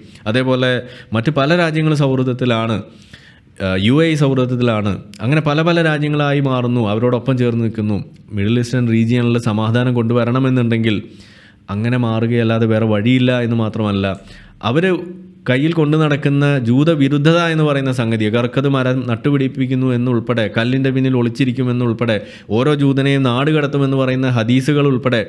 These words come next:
അതിൻ്റെ പേരിൽ ഓരോ ജൂതനെയും കൊന്നൊടുക്കണം എന്നുള്ള അധ്യാപനങ്ങൾ, ഇസ്ലാമിക അധ്യാപനങ്ങളൊക്കെ കുഴിച്ചു മൂടിയിട്ടല്ലാതെ നിങ്ങൾക്ക് ഈ ഇസ്രായേലി പാലസ്തീനി വിഷയത്തിൽ സമാധാനം കണ്ടെത്താൻ കഴിയില്ല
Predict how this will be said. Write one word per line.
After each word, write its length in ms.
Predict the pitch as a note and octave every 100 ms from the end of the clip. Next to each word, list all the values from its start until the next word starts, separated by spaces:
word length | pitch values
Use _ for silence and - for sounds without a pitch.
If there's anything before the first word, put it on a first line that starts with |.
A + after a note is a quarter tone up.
| - - - - -
അതിൻ്റെ 300 | A#2 D3+ D#3+
പേരിൽ 280 | D#3 D3+ D3+
ഓരോ 240 | C3+ C#3+ D#3
ജൂതനെയും 400 | D3 D3 D3 C#3+
കൊന്നൊടുക്കണം 600 | C3 D3+ E3 D3+ D3+ D3 C#3+
എന്നുള്ള 300 | C#3 C#3 C#3+ B2+ G#2+
അധ്യാപനങ്ങൾ, 640 | G#2 B2 C#3+ D3+ D3 C3 A2+
ഇസ്ലാമിക 420 | - D3 D#3 D#3+ C#3
അധ്യാപനങ്ങളൊക്കെ 600 | C#3 C#3 C#3 C3+ B2+ C#3 C#3+
കുഴിച്ചു 340 | C#3 D3 F#3 F3+
മൂടിയിട്ടല്ലാതെ 760 | D#3+ D#3 D3 C3 A#2+ A2+ G2+ G2 G#2+
നിങ്ങൾക്ക് 400 | B2+ C3+ C3 F#2+ - - - - - A#2+
ഈ 20 | C#3+ - G#2
ഇസ്രായേലി 360 | A2+ A2+ A2+ A2+
പാലസ്തീനി 420 | A2 G2+ A2 G#2
വിഷയത്തിൽ 460 | G2+ G2 G2+ F#2+ G2+ F2+ - - -
സമാധാനം 440 | G2 G2+ G2+ G2+ G2
കണ്ടെത്താൻ 320 | F#2 F#2+ F#2+ G2
കഴിയില്ല 360 | A2 C#3+ B2+